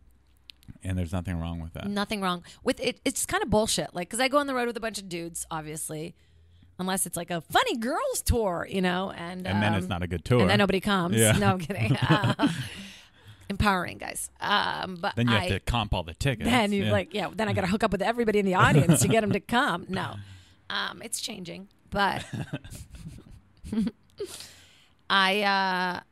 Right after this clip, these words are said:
Speaker 2: I, like, met. I was, like, in Lebanon. And I was, like, feeling very sassy, and I wanted to meet someone. All the dudes were like,
Speaker 1: Wait, but in Leb-, Lebanon,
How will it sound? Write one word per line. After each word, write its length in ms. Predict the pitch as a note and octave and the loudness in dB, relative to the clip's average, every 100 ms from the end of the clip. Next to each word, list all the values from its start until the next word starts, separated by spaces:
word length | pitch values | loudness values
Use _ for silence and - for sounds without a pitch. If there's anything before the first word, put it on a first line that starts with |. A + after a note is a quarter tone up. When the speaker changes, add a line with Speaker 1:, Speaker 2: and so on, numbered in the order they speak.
| _ _ _ _ _ - | _ _ _ _ _ -8
Speaker 2:
I, 60 | A#3 | -4
like, 160 | C4+ | -2
met. 220 | A3+ A3 A#3+ _ - | -2 -4 -4 _ -4
I 80 | G3+ | -2
was, 180 | A3+ F#3 | 0 0
like, 240 | G#3 - _ _ - | -2 -2 _ _ -4
in 160 | A3 | -2
Lebanon. 420 | A3+ A3 G#3+ F#3+ F3 | 0 0 0 0 -2
And 120 | F3+ | -4
I 80 | F#3 | -4
was, 120 | G3+ | -6
like, 140 | A3+ | -10
feeling 320 | - G#3+ B3 B3 | -10 -10 -8 -6
very 240 | A3 A#3 | -6 -4
sassy, 460 | B3+ B3+ B3 F4 F#3 | -4 -4 -4 -4 -6
and 100 | E3 | -6
I 60 | |
wanted 340 | F3 F3 F#3 G#3+ | -6 -4 -4 -6
to 60 | |
meet 240 | G#3 G#3 - | -6 -6 -6
someone. 340 | - F3 E3 - | -6 -4 -8 -6
All 140 | F3 | -6
the 80 | G#3 | -6
dudes 260 | G#3+ G#3+ E3+ | -6 -6 -4
were 60 | |
like, 220 | F3 E3+ - _ - | -6 -6 -16 _ 0
Speaker 1:
Wait, 180 | E3+ C#3 | 2 4
but 160 | D3+ | 2
in 180 | B2 C#3 | 2 -2
Leb-, 300 | C#3 C3+ B2+ | -2 -2 -8
Lebanon, 520 | G#2+ B2+ C#3+ C#3 C3+ | -4 -2 -2 -2 -2